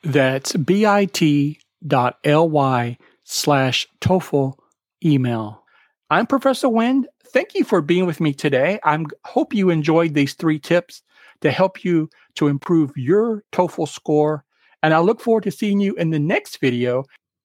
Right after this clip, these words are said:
There you go. Now you have more guidance to help you get ready for the big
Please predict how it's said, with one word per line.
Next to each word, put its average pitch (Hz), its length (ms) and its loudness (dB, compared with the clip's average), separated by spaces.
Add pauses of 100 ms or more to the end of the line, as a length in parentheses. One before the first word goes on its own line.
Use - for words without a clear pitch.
(1400)
There 123 340 0
you 151 160 2
go. 190 460 0 (500)
Now 165 200 2
you 220 160 2
have 190 280 0 (100)
more 180 440 0
guidance 170 540 0
to 143 100 0
help 143 280 0
you 151 100 2
get 139 200 -2
ready 139 360 0
for 127 240 -4
the 117 120 0
big 127 520 -2